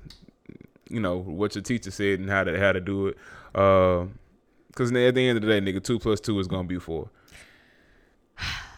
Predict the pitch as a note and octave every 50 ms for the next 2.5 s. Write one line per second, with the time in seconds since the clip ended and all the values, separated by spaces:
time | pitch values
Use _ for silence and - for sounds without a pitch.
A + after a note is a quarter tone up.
0 | - - - G#3+ G3+ A3 - - - G#3 G3+ G3+ G#3 G#3+ F#3 F#3+ G3 E3+ F3 G#3
1 | G#3+ - - - - - E3+ E3 - G2+ G#2+ - - - - _ _ _ - G3
2 | F#3 F3+ E3+ E3+ F3+ F#3 F3+ F3 E3+ -